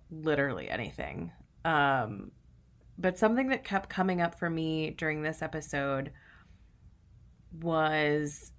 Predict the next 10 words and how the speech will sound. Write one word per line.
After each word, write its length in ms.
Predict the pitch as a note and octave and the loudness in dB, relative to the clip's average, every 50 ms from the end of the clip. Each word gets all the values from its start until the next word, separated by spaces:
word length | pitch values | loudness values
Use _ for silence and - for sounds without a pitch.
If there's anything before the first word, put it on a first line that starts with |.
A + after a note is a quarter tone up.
| - | -16
something 640 | - - - F3+ F3+ F3 - - F3+ E3+ E3+ E3 E3 D#3 | -10 -4 0 0 0 0 0 -2 -2 0 0 0 -2 0
that 320 | D#3+ D3 D3 D3 - - | 2 2 2 2 2 0
William 380 | D#3 D#3+ F3 F#3+ G3 G3 F#3+ F3+ | -2 0 2 2 2 2 2 0
Powers 480 | - D#3 D#3 D#3 D#3 D#3 D3+ D3 - | 0 0 2 2 2 2 0 -2 -4
said 300 | - C#3+ C#3 C3+ C3+ C3+ | -2 -2 -2 -2 -2 -4
in 180 | D3+ - D#3 D3 | -6 -4 -2 -2
our 120 | D3 D3 | -2 -2
second 360 | D3 - D3+ C#3 - D#3 D3 | -2 -4 -4 -4 -4 -4 -4
episode 680 | - D3 C#3+ - C#3+ - - C#3 C3+ C3 C3 C3 C3 - - | -4 -4 -6 -6 -8 -8 -6 -6 -6 -4 -4 -6 -8 -6 -6
about 720 | D#3 D3+ D3 - D3+ C#3+ C#3 C#3+ C#3 C#3+ D3+ - - - | -6 -6 -4 -2 0 2 2 4 2 2 0 -2 -6 -12